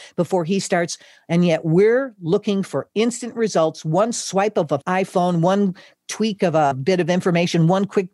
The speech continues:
perusal of a site on our computer, and that's it.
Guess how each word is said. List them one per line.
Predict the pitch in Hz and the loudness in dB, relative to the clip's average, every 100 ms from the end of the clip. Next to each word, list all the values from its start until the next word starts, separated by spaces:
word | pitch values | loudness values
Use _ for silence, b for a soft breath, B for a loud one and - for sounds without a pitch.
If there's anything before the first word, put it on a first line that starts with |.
| - | -4
perusal | 175 185 185 175 165 B B 165 | 2 2 2 0 -2 B B -6
of | 151 | -2
a | 147 | 0
site | - 185 175 165 | 0 -2 -2 0
on | 151 151 | -2 0
our | 147 | 0
computer, | - 147 185 170 | -2 0 0 2
and | 160 175 | 2 0
that's | 175 - | 0 -4
it. | 120 - | -4 -6